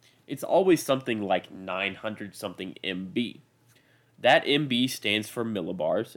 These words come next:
and is the measure of the amount of atmospheric force exerted on one square meter of the Earth's surface.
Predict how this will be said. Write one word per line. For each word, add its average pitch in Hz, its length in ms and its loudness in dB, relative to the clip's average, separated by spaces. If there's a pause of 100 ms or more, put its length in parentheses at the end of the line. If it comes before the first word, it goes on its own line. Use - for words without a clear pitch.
and 113 120 -4
is 117 120 -2
the 117 100 -4
measure 113 500 0
of 127 100 -2
the 120 100 0
amount 104 400 2
of 104 100 -8
atmospheric 131 720 -2
force 113 480 -4
exerted 110 640 -2
on 98 260 -2
one 101 320 0
square 101 480 -2
meter 98 400 -4
of 90 320 0
the 71 140 -10
Earth's 69 180 -10
surface. - 560 -2